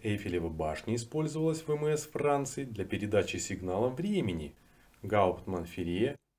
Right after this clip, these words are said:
позволил установить международный стандарт в хронометраже. В том же году удалось установить первую радиосвязь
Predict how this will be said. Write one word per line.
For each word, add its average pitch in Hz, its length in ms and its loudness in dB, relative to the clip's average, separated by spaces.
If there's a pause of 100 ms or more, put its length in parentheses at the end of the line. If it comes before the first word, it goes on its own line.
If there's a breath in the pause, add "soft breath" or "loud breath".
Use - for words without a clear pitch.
(100)
позволил 120 600 4
установить 113 520 2
международный 117 720 0
стандарт 143 640 -2 (140)
в - 80 -20
хронометраже. 85 920 -4 (800 soft breath)
В - 140 -20
том 185 220 6
же 127 100 2
году 90 440 0 (100)
удалось 98 480 0
установить 110 480 -2
первую 85 540 0
радиосвязь 87 800 2